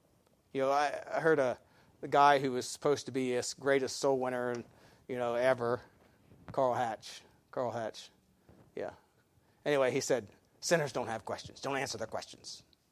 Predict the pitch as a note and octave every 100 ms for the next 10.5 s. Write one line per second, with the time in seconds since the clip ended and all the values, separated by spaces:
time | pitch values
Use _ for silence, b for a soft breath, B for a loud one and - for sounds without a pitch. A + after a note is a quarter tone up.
0 | - C3+ E3 C#3+ C3+ C#3+ C#3+ C3 - B2
1 | B2 A#2 A2 A2+ F#2 A#2 B2+ - F3+ D3
2 | B2+ A#2 - G2+ - - - - _ _
3 | _ _ _ _ _ - _ _ _ _
4 | _ - C#3 - A3+ A#3 F3 A#3 D3 C3
5 | C#3 C#3+ C3 G3+ - G#2+ - - - -
6 | - _ _ _ _ _ _ _ _ _
7 | _ _ _ _ _ _ _ _ _ _
8 | _ _ - F3+ A#3 G3+ F3 F#3+ E3 -
9 | - G3 D#3 A#2+ B2+ B2+ C3+ C#3+ C#3 A#2+
10 | C#3+ C3 - - -